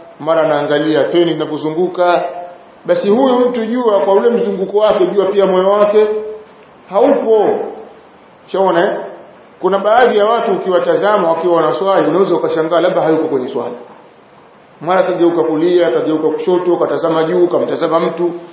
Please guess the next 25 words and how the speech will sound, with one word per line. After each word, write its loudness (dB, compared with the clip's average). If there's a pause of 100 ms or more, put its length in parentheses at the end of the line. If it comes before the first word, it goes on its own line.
(280)
eh? 0 (340)
Hasa -2
akikuta -2
katika -2
darasa 0
kuna, -4 (280)
kwenye -4
msikiti -6
kuna -6
darasa. -2 (220)
Unamuona 2
kabisa 2
kama 2
huyu 4
jamaa 0
hayuko 0
kwenye 0
swala. -2 (2500)
Ni 2
mwili 2
tu -2
ndio 2
umesimama 0
pale. 0
Sasa -2